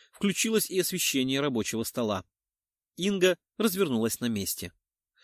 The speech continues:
Входная дверь, как и прежде, закрыта. Под кровать не ломятся ни кошка, ни собака. Местный пушистый любимец Дарт, хвост на отсечение, сейчас караулит на кухне или в гостиной.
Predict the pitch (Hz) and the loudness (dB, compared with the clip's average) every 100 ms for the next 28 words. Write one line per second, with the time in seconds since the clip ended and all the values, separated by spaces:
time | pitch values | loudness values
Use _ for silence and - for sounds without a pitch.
0 | - - - - 127 123 131 131 117 196 | -20 -20 -6 0 2 2 2 2 2 2
1 | 151 120 - 127 180 175 160 165 - 143 | 4 0 -2 0 0 2 0 -4 -6 -8
2 | 180 - 110 - 98 98 _ _ _ _ | -8 -6 -8 -6 -8 -8 _ _ _ _
3 | _ _ _ 131 - - 117 101 151 - | _ _ _ 0 2 2 2 4 4 2
4 | 131 120 127 170 170 - 160 123 107 - | 2 4 4 2 0 -2 0 0 0 0
5 | 127 - 160 147 135 110 107 98 110 - | 0 0 -4 -6 -2 -2 -2 0 0 0
6 | 139 - _ _ _ _ _ _ _ _ | -4 -4 _ _ _ _ _ _ _ _
7 | _ - 185 240 226 202 202 226 - 208 | _ 0 4 4 4 0 2 2 2 0
8 | 196 170 190 180 - - 113 208 160 110 | 0 0 0 0 0 0 4 4 4 0
9 | - - _ _ _ _ - 202 180 - | -12 -18 _ _ _ _ 4 8 8 6
10 | - 139 135 - - 226 226 135 107 98 | 0 0 2 0 0 2 2 2 0 0
11 | 175 240 - 208 190 196 185 175 - 233 | 2 2 2 2 4 4 2 2 -2 -2
12 | - 143 202 151 110 107 - 101 98 95 | -2 -2 0 0 0 -2 -4 -6 -8 -10